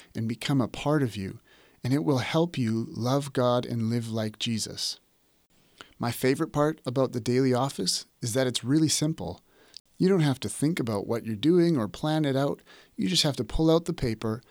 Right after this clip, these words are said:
and pray out the words. It's helpful to think about what you're saying, but even if you can't keep your mind focused that hard for that long, it's still just good to say these things over and over again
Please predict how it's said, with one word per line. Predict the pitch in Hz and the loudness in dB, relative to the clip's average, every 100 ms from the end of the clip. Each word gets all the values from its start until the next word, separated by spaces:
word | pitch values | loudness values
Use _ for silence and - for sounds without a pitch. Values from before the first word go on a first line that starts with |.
| - _ - | -20 _ -6
and | 110 | -6
pray | - 143 135 131 | -4 -2 2 2
out | 123 - | 0 -2
the | 123 | -4
words. | 98 85 101 - - _ _ _ _ _ - | -2 -4 -4 -8 -8 _ _ _ _ _ -8
It's | 127 - | -2 2
helpful | 170 196 139 | 2 0 -4
to | 113 | -4
think | 107 151 165 147 | -2 0 0 0
about | 107 98 | -2 -2
what | 101 80 | -2 -4
you're | 98 | -4
saying, | - 101 98 104 - _ _ _ | -4 -4 -4 -6 -8 _ _ _
but | - 123 | -2 2
even | 175 185 | 6 6
if | 170 | 4
you | 160 | 2
can't | - 151 139 | 2 0 0
keep | 147 135 | -2 2
your | 117 | 2
mind | 113 123 127 127 | 4 4 2 2
focused | - 127 135 131 - - | 2 2 2 0 -4 -10
that | 110 117 120 | -2 0 0
hard | 120 123 123 135 | 0 2 2 2
for | - 104 | -2 -2
that | 113 110 | -2 -2
long, | 107 113 135 143 _ - - - | 0 0 0 -2 _ -20 -14 -4
it's | 127 | 0
still | - - 165 | 0 2 2
just | 151 139 - - | 2 2 0 0
good | 113 95 | -2 -2
to | 107 | -4
say | - 143 131 | -2 -2 0
these | 127 110 | 0 0
things | 110 101 95 - | -2 -4 -6 -6
over | 123 143 131 117 | 0 2 2 0
and | 107 - | -2 -2
over | 117 113 110 | -2 -2 -4
again | 104 101 95 | -4 -6 -8